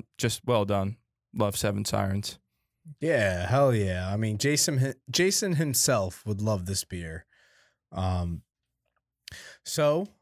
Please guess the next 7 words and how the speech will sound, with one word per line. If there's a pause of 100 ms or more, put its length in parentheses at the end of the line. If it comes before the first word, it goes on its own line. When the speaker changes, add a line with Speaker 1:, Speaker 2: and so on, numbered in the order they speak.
(360)
Speaker 2:
moving
on (100)
to
a
lot
going
on